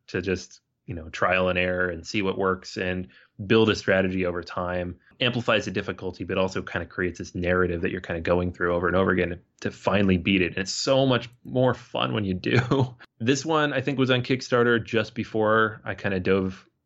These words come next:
headfirst into the solo gaming realm. So I missed it, and I am therefore eager, uh, for the reprint that's coming. Jason on the other podcast actually got a copy from the guys, kind of a beaten and battered,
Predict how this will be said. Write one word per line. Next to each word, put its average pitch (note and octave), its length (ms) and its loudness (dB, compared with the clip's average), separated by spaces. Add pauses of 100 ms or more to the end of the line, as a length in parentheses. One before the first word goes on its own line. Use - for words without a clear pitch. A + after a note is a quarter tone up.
(140)
headfirst G2+ 500 0
into G2+ 160 -2
the F#2+ 100 2
solo G2 360 2
gaming F#2+ 340 0
realm. C3 340 0 (380)
So G#2 160 2
I F2+ 60 4
missed G2 260 2
it, E2+ 240 -2 (100)
and F#2 460 -2 (100)
I F#2 200 0
am F#2 180 0
therefore F#2 680 0 (160)
eager, A#2 500 4 (220)
uh, F2+ 260 0
for G2 140 -4
the F#2 100 -2
reprint G2 480 -4 (380)
that's F2+ 200 -4
coming. F2+ 440 -4 (160)
Jason G#2+ 560 -2
on F#2+ 340 -4 (320)
the A2+ 100 2
other B2 100 2
podcast F#2+ 580 -2
actually F#2+ 260 -4
got F#2 160 -2
a F2 60 -6
copy F2+ 320 -6
from C#3+ 260 -2
the B2+ 60 0
guys, F#2 480 0
kind F2+ 160 -10
of F2 60 -8
a E2 60 -8
beaten F#2+ 280 -8
and F2 140 -8
battered, E2+ 420 0